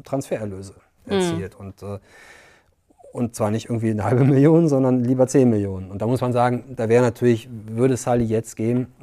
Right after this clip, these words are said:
Speaker 1: dann wäre zumindest alles, was an Transfererlösen
Speaker 2: Ja.
Speaker 1: sein muss, wäre mit einem Schlag erledigt. Und, äh, es war zu Saisonbeginn ja eigentlich eher so, dass man vor allem auf A S Skiri geguckt hat. Ähm,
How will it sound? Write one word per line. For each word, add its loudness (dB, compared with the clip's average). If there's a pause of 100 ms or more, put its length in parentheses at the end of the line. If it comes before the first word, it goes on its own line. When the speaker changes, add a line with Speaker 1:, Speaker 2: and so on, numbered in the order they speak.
(320)
Speaker 1:
dann -2
wäre 0
zumindest -6
alles, -2
was -6
an -12
Transfererlösen -4
Speaker 2:
Ja. -4
Speaker 1:
sein 0
muss, -4
wäre -2
mit -6
einem -4
Schlag -10
erledigt. -8 (600)
Und, -18
äh, -14 (1400)
es -8
war 6
zu 2
Saisonbeginn 6
ja 0
eigentlich 0
eher 4
so, 2
dass -4
man -8 (400)
vor -12
allem 2
auf -12 (140)
A -2
S -2
Skiri 4
geguckt -4
hat. -2 (100)
Ähm, -2